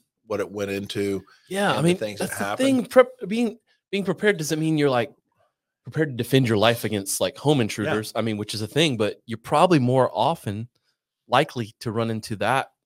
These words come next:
Speaker 1: Sure.
Speaker 2: natural disaster, car accident.
Speaker 1: Yeah.
Speaker 2: I mean, if it's an active shooter thing, you're gonna stumble upon, like, people that's been injured.
Speaker 1: Right.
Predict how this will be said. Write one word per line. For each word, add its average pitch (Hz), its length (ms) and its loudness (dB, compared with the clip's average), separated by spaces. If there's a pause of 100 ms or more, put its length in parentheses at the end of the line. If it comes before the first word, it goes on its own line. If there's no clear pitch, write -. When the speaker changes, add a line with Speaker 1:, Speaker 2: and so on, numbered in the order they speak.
(160)
Speaker 1:
Sure. - 420 0
Speaker 2:
natural 120 320 0
disaster, 139 880 0
car 139 260 0
accident. 131 580 -2 (200)
Speaker 1:
Yeah. 90 200 -8 (280)
Speaker 2:
I 110 60 -6
mean, 110 240 -6
if 135 200 4
it's 131 160 -6
an 120 100 -4
active 120 240 -6
shooter 135 260 -8
thing, 131 380 -8 (100)
you're 104 180 -16
gonna 95 180 -4
stumble 107 360 -2
upon, 101 300 -6
like, 87 120 -14
people 101 240 -10
that's 85 120 -10
been 90 180 -8
injured. 135 520 -2
Speaker 1:
Right. 98 240 -4